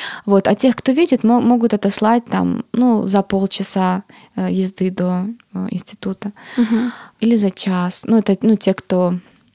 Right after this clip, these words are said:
Speaker 1: м, видит <laughs> хорошо. Вот так. Ну, как бы все по-честному, как,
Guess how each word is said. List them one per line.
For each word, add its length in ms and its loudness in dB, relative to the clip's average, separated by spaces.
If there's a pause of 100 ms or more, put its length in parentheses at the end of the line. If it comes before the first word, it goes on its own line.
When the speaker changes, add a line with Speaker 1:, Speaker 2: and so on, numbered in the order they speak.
(100)
Speaker 1:
м, 540 -2
видит 360 -2
<laughs> 60 -8
хорошо. 400 0 (920)
Вот 140 -2
так. 120 0
Ну, 100 2
как 140 0
бы 100 4
все 360 4 (280)
по-честному, 580 2
как, 320 0